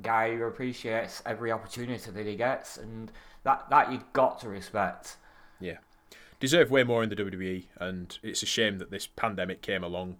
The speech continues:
Speaker 2: because he obviously had to take, sort of fall by the wayside, didn't he, because of this pandemic. Otherwise, I think he might have been on to bigger, better things.
Speaker 1: Yeah, who knows? And speaking of big and better things,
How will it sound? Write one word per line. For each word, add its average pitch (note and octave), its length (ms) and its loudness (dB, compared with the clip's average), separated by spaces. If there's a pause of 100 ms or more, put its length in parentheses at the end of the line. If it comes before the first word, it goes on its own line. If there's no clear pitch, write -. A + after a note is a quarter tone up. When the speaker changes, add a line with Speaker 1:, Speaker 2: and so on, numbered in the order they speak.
Speaker 2:
because - 180 -10
he F#2+ 80 -6
obviously F#2 380 -6
had F2+ 100 -4
to - 120 -10
take, - 380 -6 (400)
sort G2+ 300 -2
of F2 80 -6
fall G2+ 280 0
by F2+ 160 0
the E2+ 80 -6
wayside, F2+ 500 -2
didn't F#2 220 -8
he, F2 80 -8
because F2+ 280 -10
of F2 60 -10
this F2 140 -8
pandemic. F2+ 600 -10
Otherwise, F2+ 480 -2
I F#2+ 220 -6
think A2 260 -8
he A2 60 -6
might G#2 160 -2
have D2 80 -8
been F#2 100 -4
on G#2+ 140 -6
to F2+ 100 -12
bigger, F2 200 -6
better D#2 200 -6
things. E2+ 380 -14 (420)
Speaker 1:
Yeah, G#2+ 200 -8 (100)
who B2 120 -6
knows? G2 420 -6 (800)
And C#3+ 100 -6
speaking F3+ 680 -4 (240)
of B2+ 340 2 (140)
big C#3 200 -2
and A#2+ 100 -6
better C3+ 240 2
things, A#2 480 -6